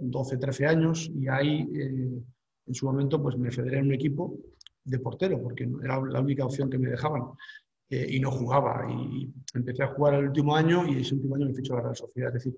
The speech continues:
prácticamente sin haber sido portero nunca, me fichó la Real, más que nada por expectativas que podrían tener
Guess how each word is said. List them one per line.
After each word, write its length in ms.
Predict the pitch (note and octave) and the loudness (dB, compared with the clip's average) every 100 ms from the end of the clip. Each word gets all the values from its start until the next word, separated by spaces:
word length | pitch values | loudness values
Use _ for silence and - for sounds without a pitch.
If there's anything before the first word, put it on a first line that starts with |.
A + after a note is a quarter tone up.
| _ _ _ | _ _ _
prácticamente 480 | - D#3 D#3+ D#3+ D#3+ | 2 4 8 8 6
sin 160 | C#3+ D3+ | 4 2
haber 100 | D#3 | 4
sido 180 | D#3+ C#3+ | 4 2
portero 320 | C#3+ D3 C#3+ | 2 2 2
nunca, 320 | D3+ D3+ D#3 | 2 2 2
me 140 | C#3 | 2
fichó 260 | B2 C3 C#3 | 0 -2 -2
la 120 | C3 | 0
Real, 280 | C3 C#3 C#3 | 2 2 0
más 240 | C#3 C3+ C3 | -2 -2 0
que 100 | C#3 | 0
nada 180 | C#3+ B2 | 0 0
por 140 | C3+ | -4
expectativas 640 | - - - - D3+ C#3+ | -2 -2 0 2 2 2
que 120 | - C3 | -2 -6
podrían 360 | - C3+ C3 | -10 -8 -8
tener 260 | - C3+ | -8 -12